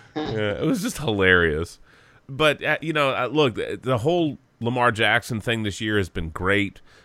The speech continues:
I think Baltimore's done a really good job, um,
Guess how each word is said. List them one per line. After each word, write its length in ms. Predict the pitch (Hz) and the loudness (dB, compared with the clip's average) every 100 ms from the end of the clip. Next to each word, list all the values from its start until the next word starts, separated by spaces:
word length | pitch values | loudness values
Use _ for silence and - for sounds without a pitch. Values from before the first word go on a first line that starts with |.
| - | -6
I 40 | |
think 140 | 110 110 | -4 2
Baltimore's 480 | 101 101 107 101 95 | 2 2 -2 -2 -2
done 100 | 98 | -2
a 40 | |
really 280 | 87 95 101 | -2 0 0
good 120 | 95 | -2
job, 560 | 87 95 90 90 87 92 - | 0 2 4 4 2 -2 -4
um, 500 | 87 85 80 80 78 | -2 0 -2 -6 -10